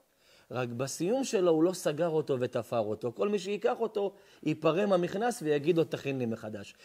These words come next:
זה אחד שיתפור כל החיים חינם ועוד ישלם נזק. אומרים, "רבותינו, כך גם אנחנו". הקדוש ברוך הוא תפר לנו עכשיו בתקופה הזו, אריאלוש, הוא ת-, הוא תפר לנו עכשיו אחדות, אנחנו אחד עם השני.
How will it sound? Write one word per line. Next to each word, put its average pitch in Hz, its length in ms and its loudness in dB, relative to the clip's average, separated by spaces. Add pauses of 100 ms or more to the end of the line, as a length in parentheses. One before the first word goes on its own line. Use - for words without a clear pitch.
זה 143 220 4
אחד 220 240 4
שיתפור 170 420 0
כל 226 160 0
החיים 196 300 -2
חינם 208 360 -2
ועוד 156 180 -2
ישלם 127 400 -4
נזק. 101 320 -14 (1400)
אומרים, 151 420 -2
"רבותינו, 156 760 -2
כך 170 240 -2
גם 139 240 -2
אנחנו". 123 440 -6 (840)
הקדוש 175 460 2
ברוך 175 240 -2
הוא 220 220 0
תפר 202 440 2
לנו 160 260 2
עכשיו 190 340 0
בתקופה 147 500 -2
הזו, 190 260 2
אריאלוש, 202 560 2 (400)
הוא 180 140 4
ת-, 180 240 0 (240)
הוא 190 180 -6
תפר 220 500 2
לנו 254 340 10
עכשיו 240 440 4
אחדות, 175 680 4
אנחנו 180 300 2
אחד 226 340 8
עם 226 180 2
השני. 180 580 0